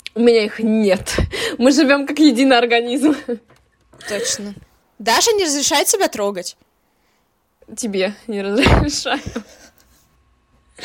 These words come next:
Speaker 1: Вот это селективный, это, да. А, ну нет, на самом деле, с каждым человеком разный подход, я бы так это сказала. Маша <laughs> может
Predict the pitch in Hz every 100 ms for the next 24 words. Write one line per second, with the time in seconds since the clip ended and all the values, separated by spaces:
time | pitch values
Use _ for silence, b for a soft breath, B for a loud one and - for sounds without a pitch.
0 | 807 1017 988 494 311 311 311 330 311 -
1 | 330 311 285 247 240 233 302 277 _ 269
2 | 233 240 277 294 _ - B B B B
3 | - 220 240 247 - 330 370 339 254 294
4 | 294 277 269 247 226 208 196 175 127 95
5 | 55 - - _ - - - - - -
6 | 262 277 254 262 262 339 262 226 233 214
7 | 208 185 170 - 180 185 190 180 180 -
8 | - 190 294 359 - 302 240 254 - 320
9 | 277 262 - 254 415 539 494 294 294 269
10 | 277 339 -